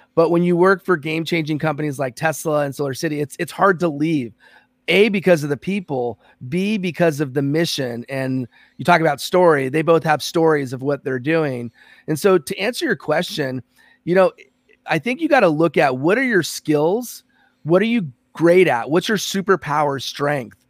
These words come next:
And how can that benefit other people? And so for me,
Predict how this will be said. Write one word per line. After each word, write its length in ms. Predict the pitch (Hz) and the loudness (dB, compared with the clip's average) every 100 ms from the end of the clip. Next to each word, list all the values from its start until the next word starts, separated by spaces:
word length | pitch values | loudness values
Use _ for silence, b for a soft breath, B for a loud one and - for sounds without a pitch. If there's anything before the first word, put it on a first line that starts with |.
| b b - | b b -4
And 340 | 165 165 160 | 0 2 0
how 220 | 135 170 202 | 2 2 2
can 160 | 262 | 2
that 220 | 247 165 | 2 0
benefit 400 | 131 156 143 151 - | -2 -4 -2 -2 -2
other 220 | 143 143 | -2 -2
people? 540 | - 151 143 127 131 | -4 -4 -4 -4 -6
And 80 | 131 | -4
so 160 | 160 143 | -2 -2
for 160 | 160 | 0
me, 500 | 165 226 240 185 156 | 0 0 2 2 0